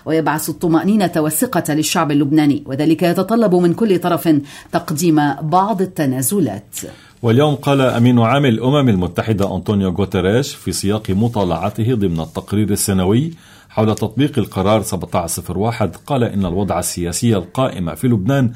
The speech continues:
Speaker 2: أصبح غير قابل للاستمرار، داعياً جميع الجهات صاحبة المصلحة أن تسارع بروح من التوافق والتراضي إلى انتخاب رئيس جديد تحقيقاً لمصلحة الشعب اللبناني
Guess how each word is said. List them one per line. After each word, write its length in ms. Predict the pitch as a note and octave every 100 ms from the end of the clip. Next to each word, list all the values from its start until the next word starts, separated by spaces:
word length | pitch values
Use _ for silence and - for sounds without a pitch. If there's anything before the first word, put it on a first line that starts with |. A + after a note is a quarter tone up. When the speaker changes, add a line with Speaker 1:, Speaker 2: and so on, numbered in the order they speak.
| - - -
Speaker 2:
أصبح 340 | - A#2+ C3+ A#2+
غير 340 | F#2+ A2+ A2
قابل 420 | G#2 B2+ B2 A2+
للاستمرار، 920 | G2+ F2+ A#2 B2+ A#2 - F2+ E2+ D2+ - _ - - G2
داعياً 340 | G2+ G2 A#2
جميع 400 | A2+ F#2+ F2+ E2+
الجهات 480 | E2+ D2+ D#2+ A2+ A#2
صاحبة 500 | - F2 - A2 F#2+
المصلحة 600 | F2+ G2 C3+ - - G2 - - - -
أن 120 | A2
تسارع 480 | A2 - D3 C#3+ B2
بروح 380 | G2+ G2 A#2 A2
من 220 | F#2 G#2
التوافق 540 | G2+ F#2+ F#2 A2 A#2+ B2
والتراضي 720 | A2 E2 - G2 B2 G#2+ G#2 - - -
إلى 160 | A2+
انتخاب 400 | A#2 A#2 A2+ E3
رئيس 420 | C#3+ G#2+ B2+ - A2+
جديد 540 | F2+ F#2+ G#2+ F#2 C#2+ - - - -
تحقيقاً 460 | - - A#2+ C3
لمصلحة 600 | C3 F#2 E2+ - B2 G#2 -
الشعب 340 | - A2 G#2
اللبناني 580 | F#2+ F2 F#2 F#2+ C3+